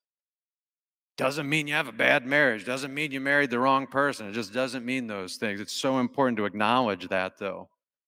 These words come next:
'Cause here's what won't serve you well.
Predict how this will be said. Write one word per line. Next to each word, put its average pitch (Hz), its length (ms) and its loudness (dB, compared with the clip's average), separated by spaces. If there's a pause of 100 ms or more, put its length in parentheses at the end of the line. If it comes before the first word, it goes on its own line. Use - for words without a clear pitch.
(760)
'Cause 127 160 0
here's 143 260 4
what 127 240 4
won't 143 480 -2
serve 110 340 0
you 101 140 -4
well. 87 380 -2